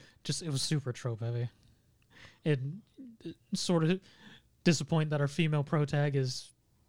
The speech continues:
more of bystander A than protag.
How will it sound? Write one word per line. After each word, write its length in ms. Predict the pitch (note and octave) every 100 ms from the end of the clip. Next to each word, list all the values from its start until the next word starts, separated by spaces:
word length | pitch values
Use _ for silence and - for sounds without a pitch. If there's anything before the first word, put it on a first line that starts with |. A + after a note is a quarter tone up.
| _ - - _ _ -
more 720 | E3 C#3 C#3+ C#3+ C#3 C3+ C#3 - _ - - _
of 220 | C#3+ B2 B2 - _ _ _ _ _ _
bystander 600 | C#3+ C#3+ - D#3 D3+ D3 C3 C#3+ - - _ -
A 380 | C#3 C#3 D#3+ E3 - -
than 260 | D3 C3
protag. 480 | B2+ C#3+ D#3+ D#3+ D#3+